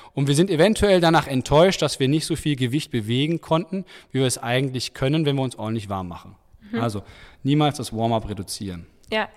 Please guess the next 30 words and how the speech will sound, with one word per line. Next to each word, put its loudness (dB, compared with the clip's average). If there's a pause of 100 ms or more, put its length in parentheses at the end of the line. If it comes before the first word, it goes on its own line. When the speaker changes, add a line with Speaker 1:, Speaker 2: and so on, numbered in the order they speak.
(440)
Speaker 2:
äh, 2
ich -8
kenn -2
das -4
ja 2
auch 0
so 0
aus -4
so -6
motivierten, -6
äh, -2
von -4
so -6
motivierten -6
Menschen, -2
die -2
ins -6
Fitnessstudio, -4
„Boah, 2
ich -6
will -8
jetzt -8
Gewicht -4
bewegen, 0
bam, 4
bam, 2
bam, 0
keine -2
Zeit -2
verlieren, 2